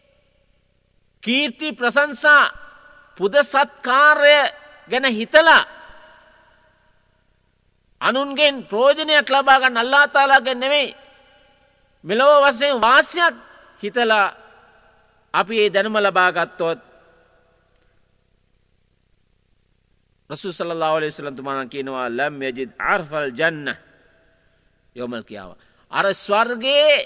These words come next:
ඇතුල් වෙනවා විතරක් නෙවෙයි, එයාට ඇතුල් වෙන්නට බෑ. අඩු ගානේ අර ස්වර්ගයේ සුවඳ හරි එයාට ලැබෙන්නේ නෑ.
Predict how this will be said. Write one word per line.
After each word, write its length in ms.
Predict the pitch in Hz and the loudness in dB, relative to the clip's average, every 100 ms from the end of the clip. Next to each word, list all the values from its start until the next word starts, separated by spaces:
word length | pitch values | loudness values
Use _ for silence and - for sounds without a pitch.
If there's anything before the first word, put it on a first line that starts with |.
| - - _ _ _ _ - | -8 -20 _ _ _ _ -6
ඇතුල් 360 | 170 - 254 | -6 -2 -2
වෙනවා 520 | 269 269 269 277 269 269 - - - - _ _ _ _ _ _ _ _ _ | 0 0 2 4 6 6 2 -12 -20 -20 _ _ _ _ _ _ _ _ _
විතරක් 400 | 190 208 254 254 | -6 -2 2 2
නෙවෙයි, 420 | 220 262 294 220 - - | 0 -2 0 -2 -6 -14
එයාට 320 | 151 208 202 | -4 -2 0
ඇතුල් 240 | 196 233 | -4 -4
වෙන්නට 300 | 247 240 226 | -6 -6 -6
බෑ. 260 | 240 285 233 - _ _ _ | -2 -2 -2 -4 _ _ _
අඩු 260 | 107 160 214 | -14 -8 -6
ගානේ 580 | 220 233 233 233 220 190 - | 0 2 2 -2 -8 -10 -12
අර 180 | 151 190 190 | -4 -4 -4
ස්වර්ගයේ 720 | - 214 233 254 233 269 254 | -6 0 0 0 -2 -2 -2
සුවඳ 580 | - - - 254 311 330 | -4 -12 -8 2 2 4
හරි 320 | 277 277 302 | 2 0 -2
එයාට 260 | 277 247 233 | 0 0 0
ලැබෙන්නේ 440 | 208 160 135 120 | -4 -4 -8 -10
නෑ. 140 | 85 | -18